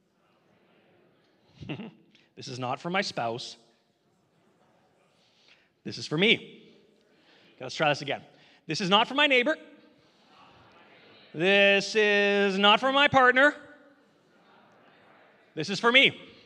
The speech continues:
Because God is good and he loves me.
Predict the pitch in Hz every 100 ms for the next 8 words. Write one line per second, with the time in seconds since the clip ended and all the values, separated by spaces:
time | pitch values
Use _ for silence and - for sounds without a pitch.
0 | _ _ _ _ _ _ _ _ _ _
1 | _ 139 156 143 170 180 151 202 262 -
2 | - - _ _ _ _ _ _ _ _
3 | _ _ - - 151 180 202 214 208 220
4 | 151